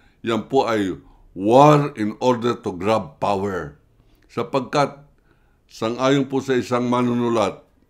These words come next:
hindi ko na matandaan kung si Frederick Nietzsche yan or si yung isang philosopher, ang sabi niya, "If you cannot let the people respect you,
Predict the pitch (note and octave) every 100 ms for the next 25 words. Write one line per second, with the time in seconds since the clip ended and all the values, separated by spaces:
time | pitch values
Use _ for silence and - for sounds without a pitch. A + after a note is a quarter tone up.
0 | - F2+ G2 A2 A2 G#2+ A2 G#2+ G#2 G#2+
1 | G2 G2 G2 D2+ G#2+ G2 F#2 G2+ G2+ G2
2 | G2 - G#2 G#2 G2+ F#2+ F#2 - F#2+ F#2
3 | F2+ D#2 D2 _ _ _ - - _ _
4 | - G#2 G2 F#2+ F#2 - F#2 G2+ F#2+ F#2
5 | F#2 - F#2+ G2+ G2+ D2+ F2 D#2+ D2 _
6 | _ _ _ _ _ _ E2+ F2+ A#2+ A#2+
7 | A#2 G#2 F#2 D2+ _ _ _ _ G#2+ G#2
8 | C#3 D3 C#3 B2 A#2+ A2+ C3 D3 A2 A2+
9 | C#3 C3+ C3+ A2 G#2 - - C3 C3+ C3
10 | A#2 -